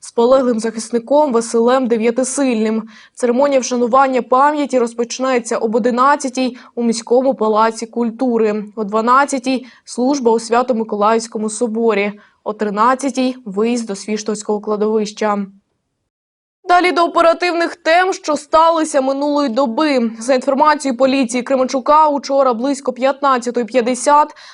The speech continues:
на вулиці Європейській трапилася дорожньо-транспортна пригода. Постраждав водій мопеда.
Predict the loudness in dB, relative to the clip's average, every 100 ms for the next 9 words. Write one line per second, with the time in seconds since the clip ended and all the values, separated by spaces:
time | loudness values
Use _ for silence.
0 | -2 0 2 0 0 0 2 2 2 2
1 | 0 -4 0 2 4 4 2 2 0 2
2 | 2 2 0 0 2 2 0 -6 -6 -4
3 | -4 0 2 4 2 0 _ _ -6 -4
4 | -4 -2 2 2 2 0 -2 -2 0 2
5 | 2 2 2 2